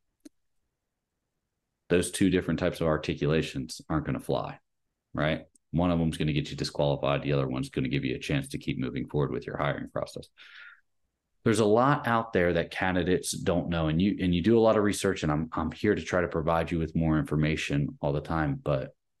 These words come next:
remember, just because you think you understand something doesn't mean that you're always gonna understand the nuances.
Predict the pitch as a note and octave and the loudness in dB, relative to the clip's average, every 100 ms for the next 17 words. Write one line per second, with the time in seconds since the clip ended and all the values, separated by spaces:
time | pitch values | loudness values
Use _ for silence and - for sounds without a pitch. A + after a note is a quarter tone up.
0 | _ - E2 G2 G#2 - - _ _ _ | _ -4 2 2 2 -2 -8 _ _ _
1 | _ _ _ _ - G#2 A2+ - A2 F#2 | _ _ _ _ -2 0 -2 2 4 2
2 | - - _ _ _ _ _ _ _ - | 0 -10 _ _ _ _ _ _ _ -2
3 | D#2+ - A2+ A2+ F2 D#2+ C#2+ C#2+ D2 C#2 | -2 2 2 4 2 2 2 0 0 0
4 | D2+ - - F2 F#2+ - F#2 F2 E2 - | -2 -6 -2 0 0 0 2 2 2 0
5 | D2 - D#2+ D#2+ - D#2+ D2+ D2+ C#2+ - | -2 0 0 0 0 0 0 0 -2 -2
6 | D#2 D2 D#2 E2 C#2 C#2 | 0 2 2 2 0 -4